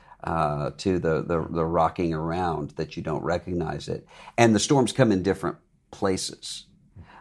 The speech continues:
Uh, so if, if you're, kind of like with your own, your own personal life, John says, "If we say we have no sin, we deceive ourselves." And so if you're in,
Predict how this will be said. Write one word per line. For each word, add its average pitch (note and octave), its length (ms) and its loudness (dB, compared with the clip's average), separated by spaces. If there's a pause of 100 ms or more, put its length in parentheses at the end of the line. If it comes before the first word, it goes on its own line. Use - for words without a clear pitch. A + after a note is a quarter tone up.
(100)
Uh, D2+ 420 0
so D#2+ 640 2
if, F#2 360 -2
if G2 280 0
you're, C3 560 4 (240)
kind F#3+ 300 6
of E3+ 80 4
like A#2+ 180 6
with G#2+ 180 6
your G2 140 6
own, G2 480 4 (220)
your G2+ 200 6
own G2+ 260 6
personal F2+ 440 -2
life, E2 500 -4 (440)
John F#2 280 6
says, F2+ 260 0
"If E2+ 120 -4
we F2+ 60 0
say F#2+ 220 4
we F2+ 140 0
have E2+ 140 -2
no E2 160 -2
sin, E2 640 -2
we F2+ 160 2
deceive G#2+ 440 4
ourselves." - 680 -6 (400)
And F#2+ 160 0
so F#2+ 400 6
if F#2 280 0
you're C3+ 500 6
in, F#2 560 4